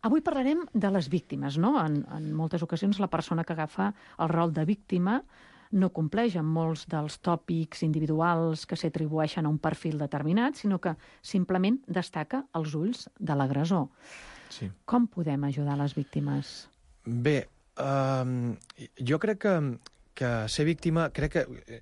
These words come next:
Speaker 2: és un tòpic, però, mm, cal tornar-ho a repetir. Cal, eh, ser, ser víctima pot ser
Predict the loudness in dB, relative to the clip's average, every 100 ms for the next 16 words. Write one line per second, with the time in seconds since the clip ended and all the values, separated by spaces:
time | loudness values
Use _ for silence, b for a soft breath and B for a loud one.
0 | -14 -6 -2 0 0 0 -2 -2 -2 -2
1 | -6 -16 -20 -18 -8 -4 -2 -2 -4 -6
2 | -4 2 2 2 -2 -4 0 0 0 -2
3 | -2 -2 -2 -4 B B B -8 0 0
4 | 0 -2 0 0 0 0 0 -2 0 0
5 | 0 0 0 0 -4 -4 -6